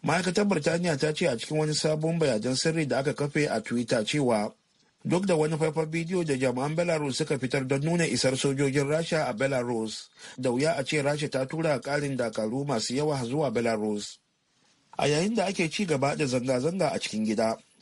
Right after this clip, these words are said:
gwamnatin mulkin addini ta kasar Iran tana can tana gwada karfin sojojinta a kasashen waje,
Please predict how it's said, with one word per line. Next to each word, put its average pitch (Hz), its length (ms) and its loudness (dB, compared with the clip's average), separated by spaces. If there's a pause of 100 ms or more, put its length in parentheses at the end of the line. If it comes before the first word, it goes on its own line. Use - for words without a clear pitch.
(360)
gwamnatin 202 400 0
mulkin 180 400 0
addini 147 480 0
ta 139 200 2
kasar 147 280 -2
Iran 120 480 -2 (260)
tana 156 300 0
can 156 160 0
tana 160 240 2
gwada 147 320 2
karfin 131 320 -2
sojojinta 139 640 0
a 104 80 -4
kasashen 151 400 0
waje, 113 480 0